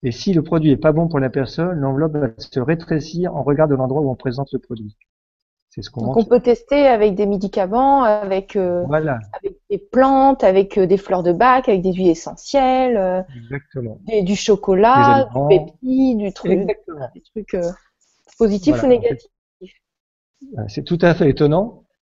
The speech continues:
Speaker 1: Et en plus, on n'a pas besoin d'avoir le produit pour avoir l'information, il suffit de le penser. Là, il suffirait de penser banane sur la personne. Si la banane est bonne pour elle à ce moment-là, ça va s'élargir. Si elle n'est pas bonne, ça va se rétrécir.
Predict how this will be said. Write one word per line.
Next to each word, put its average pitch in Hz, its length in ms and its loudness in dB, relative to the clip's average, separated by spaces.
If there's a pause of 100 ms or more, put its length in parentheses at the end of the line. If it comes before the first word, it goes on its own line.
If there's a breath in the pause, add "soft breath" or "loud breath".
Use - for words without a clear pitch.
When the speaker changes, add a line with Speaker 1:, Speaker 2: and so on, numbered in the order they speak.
(320)
Speaker 1:
Et 170 120 6
en 170 100 6
plus, 220 380 0
on 165 60 -4
n'a 147 100 2
pas 196 120 2
besoin 190 180 2
d'avoir 170 200 4
le 147 100 -2
produit 170 340 -4
pour 156 160 0
avoir 151 180 2
l'information, 165 580 -6
il 180 40 -6
suffit 175 240 -8
de 165 80 -4
le 160 80 -2
penser. 165 400 -8 (800)
Là, 131 140 -2
il 120 40 -2
suffirait 117 440 -6
de - 60 -14
penser 156 320 -4
banane 139 360 2
sur 120 140 -6
la 113 100 -4
personne. 147 500 -8 (360)
Si - 200 -6
la 127 100 2
banane 135 260 2
est 123 40 -2
bonne 151 200 0
pour 143 220 -2
elle 127 80 0
à 120 60 -2
ce - 120 -12
moment-là, 117 280 -4
ça 156 120 -6
va 120 120 -4
s'élargir. 117 520 -8
Si 139 120 -16
elle 110 80 -10
n'est 104 60 -10
pas 107 100 -14
bonne, 120 180 -12
ça - 120 -16
va 113 60 -10
se - 120 -16
rétrécir. - 460 -16